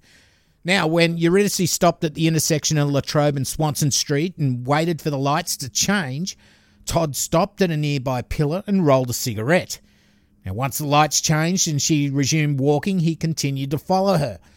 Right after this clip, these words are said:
When Eurydice arrived at the intersection of Swanston Street and Beckett Street, she found that the pedestrian traffic was diverted to Beckett Street due to construction works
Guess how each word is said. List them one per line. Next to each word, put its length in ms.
When 180
Eurydice 560
arrived 540
at 80
the 140
intersection 520
of 60
Swanston 520
Street 400
and 200
Beckett 320
Street, 420
she 160
found 340
that 120
the 80
pedestrian 720
traffic 360
was 200
diverted 600
to 420
Beckett 340
Street 420
due 300
to 80
construction 720
works 320